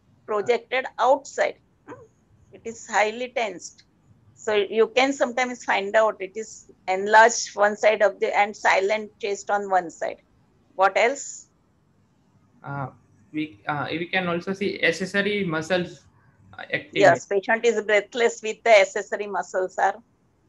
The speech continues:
Speaker 1: more prominent. Okay, then?
Speaker 2: Uh,
Speaker 1: Auscultation, you say it is, it is not showing any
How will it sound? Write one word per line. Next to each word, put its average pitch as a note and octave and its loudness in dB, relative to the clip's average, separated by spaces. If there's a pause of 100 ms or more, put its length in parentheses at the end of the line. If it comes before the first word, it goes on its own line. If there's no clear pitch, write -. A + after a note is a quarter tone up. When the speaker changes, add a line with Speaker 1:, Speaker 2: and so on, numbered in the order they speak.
(240)
Speaker 1:
more G3+ 0
prominent. C#3+ -2 (340)
Okay, - -6 (360)
then? G#3+ 2 (800)
Speaker 2:
Uh, D3 -4 (800)
Speaker 1:
Auscultation, G#3+ 6
you G#3+ 0
say G#3 4
it F#3+ -4
is, F#3+ -2
it G3 -6
is F#3 -6
not F3+ 2
showing E3+ -8
any D#3+ -10